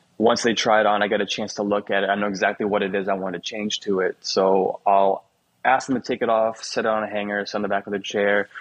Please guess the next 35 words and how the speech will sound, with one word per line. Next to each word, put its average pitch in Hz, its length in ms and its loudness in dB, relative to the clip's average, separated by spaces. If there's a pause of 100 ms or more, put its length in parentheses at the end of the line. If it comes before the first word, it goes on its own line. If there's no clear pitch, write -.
(180)
"Okay, 110 200 -4
measure 101 260 2
the 98 80 0
shoulder 98 320 0
for 101 240 -2
me. 113 260 -2
It's - 300 -6
exactly 101 460 0
from 95 240 0
this 104 180 2
seam 113 340 0
across 104 520 0
to - 100 -4
the 95 140 0
middle 101 260 0
center 131 300 2
seam, 135 340 2
and 117 80 2
then 104 80 2
you 104 100 0
go 101 200 2
all 101 140 4
the 101 60 -2
way 101 80 -2
back 95 280 -2
over 98 180 -4
to 98 120 -16
the - 120 -14
shoulder, 110 480 0 (200)
right 98 200 -2 (220)
where 104 140 2
it - 20 0
meets 98 200 -2
the - 80 -8
sleeve." 131 420 0